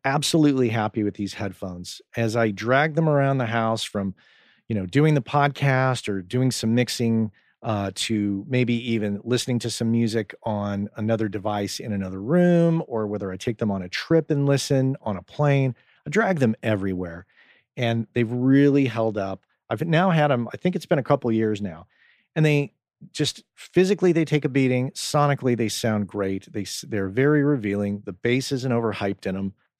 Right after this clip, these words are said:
I just really enjoy the hell out of 'em, I, I gotta say. So they are under a hundred dollars. Do a Google search. You can probably find them for, um, I'm gonna say probably around eighty to ninety dollars.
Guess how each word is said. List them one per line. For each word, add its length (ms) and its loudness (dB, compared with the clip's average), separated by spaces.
I 80 4
just 240 -2
really 380 4
enjoy 320 0
the 80 -4
hell 180 -6
out 140 -10
of 80 -14
'em, 100 -14
I, 240 -14
I 60 -12
gotta 180 -10
say. 280 -10
So 280 -8
they 220 0
are 180 -2
under 280 4
a 60 4
hundred 200 2
dollars. 480 2
Do 200 2
a 40 0
Google 300 2
search. 420 0
You 120 -2
can 160 -4
probably 420 -2
find 380 2
them 180 2
for, 580 -2
um, 420 -6
I'm 80 4
gonna 140 4
say 260 2
probably 500 2
around 300 2
eighty 280 2
to 100 2
ninety 320 0
dollars. 520 2